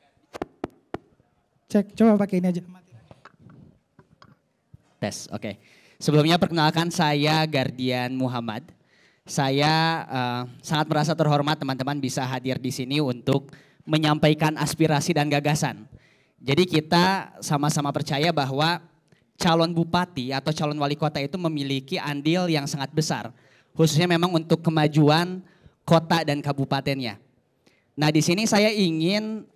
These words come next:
Speaker 2: uh, menyampaikan gagasan mengenai pendidikan, aspirasi mengenai pendidikan. Uh, sebagai informasi, sejak dua ribu delapan belas saya mendirikan sebuah N G O,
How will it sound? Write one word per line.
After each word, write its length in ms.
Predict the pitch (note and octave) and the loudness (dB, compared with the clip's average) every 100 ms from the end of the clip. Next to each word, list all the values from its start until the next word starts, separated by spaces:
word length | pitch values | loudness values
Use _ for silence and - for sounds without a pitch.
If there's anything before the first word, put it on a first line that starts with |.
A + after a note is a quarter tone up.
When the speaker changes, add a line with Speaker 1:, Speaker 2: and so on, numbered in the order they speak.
| - | 0
Speaker 2:
uh, 80 | D3+ | 2
menyampaikan 1200 | E3 E3 D3+ D#3 D#3 D3+ D3 - F3+ F#3 F#3 E3+ | 4 2 2 0 0 0 0 -2 -2 -2 -8 -2
gagasan 560 | E3 D#3+ D#3 D3 F#3 | 2 2 2 0 -2
mengenai 240 | F#3 D#3 D#3 | -2 -2 -2
pendidikan, 640 | E3 C#3+ C3 B2+ A#2+ A2 | -2 -4 -6 -6 -6 -4
aspirasi 560 | A#2+ D#3+ F3+ D#3 D3+ F#3 | -4 0 2 2 0 -2
mengenai 240 | E3 C#3+ | -4 -4
pendidikan. 640 | C#3 C3+ C3 B2+ B2+ A2 A2 _ _ _ _ | -6 -8 -8 -8 -8 -10 -12 _ _ _ _
Uh, 80 | - | -4
sebagai 400 | D3+ D3 D3+ D3+ | -2 2 0 0
informasi, 880 | D3+ D3 D3 C#3 B2 - F3 G#3 G3+ - _ | 0 0 0 -2 -4 -2 -2 -2 -6 -16 _
sejak 480 | - - D3+ C#3+ D3 | -12 -6 -4 -2 -2
dua 240 | - C#3+ C#3+ | 2 2 2
ribu 160 | C#3 | 0
delapan 320 | C#3 C3+ C#3 | 0 0 -2
belas 320 | C3+ C3+ D#3+ - | -4 -2 -2 -2
saya 320 | C#3 C#3+ D#3+ D#3+ | -2 -2 0 -2
mendirikan 560 | D3 C3 C3 D#3 D3+ | -2 -2 -4 -4 -4
sebuah 560 | D3 C3 B2+ B2 A#2+ - - | -4 -2 -2 -2 -6 -12 -6
N 160 | C#3+ | -4
G 160 | C#3 C#3+ | -2 -4
O, 240 | A#2 A2+ | -4 -6